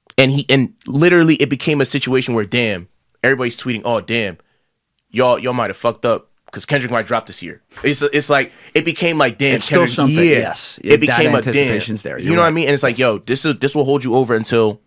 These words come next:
Speaker 1: I'm ready. You know what I mean? And it's like, for him, it's more so that I don't even know when I'm ready. So I need to put everything into this. So that's how it's, when it's ready, it's ready. And when I'm ready for my next one, it's not gonna be a formula.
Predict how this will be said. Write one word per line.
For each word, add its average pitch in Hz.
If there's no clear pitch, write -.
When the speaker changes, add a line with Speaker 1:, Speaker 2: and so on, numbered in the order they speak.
Speaker 1:
I'm 120
ready. 95
You 131
know 156
what 147
I 139
mean? 143
And 139
it's 131
like, 123
for 139
him, 156
it's 120
more 131
so 123
that 107
I 175
don't 160
even 123
know 160
when 135
I'm 104
ready. 90
So 131
I 147
need 165
to 131
put 127
everything 123
into 170
this. 104
So -
that's 135
how 139
it's, -
when 123
it's 110
ready, 151
it's 107
ready. 117
And 127
when 127
I'm 117
ready 131
for 127
my 120
next 147
one, 117
it's -
not 123
gonna 131
be 131
a 131
formula. 123